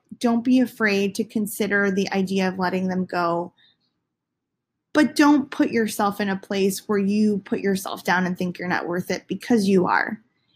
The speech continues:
And as a small business owner, I know that we are our toughest critics. We are our, um, worst self-critics. And I would say that my biggest piece of advice is don't stop being you.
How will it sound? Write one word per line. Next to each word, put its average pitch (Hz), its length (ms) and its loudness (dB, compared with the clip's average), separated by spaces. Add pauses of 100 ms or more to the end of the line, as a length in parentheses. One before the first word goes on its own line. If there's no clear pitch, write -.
(220)
And 185 600 2
as 202 100 2
a 208 80 2
small 233 360 2
business 220 380 4
owner, 196 380 2
I 196 120 0
know 196 180 2
that 190 160 0
we 196 120 2
are 190 100 2
our 175 160 2
toughest 247 560 0
critics. 208 480 0
We 220 120 2
are 202 200 4
our, 185 480 0 (420)
um, 185 460 0
worst 220 560 0
self-critics. 196 920 -2 (100)
And 190 600 4
I 202 100 2
would 202 220 2
say 196 300 0
that 185 320 0 (1200)
my 202 200 2
biggest 220 500 4
piece 226 200 -2
of 214 80 -2
advice 190 440 0
is 196 180 0
don't 190 320 -2
stop 196 320 -4
being 196 300 0
you. 240 480 4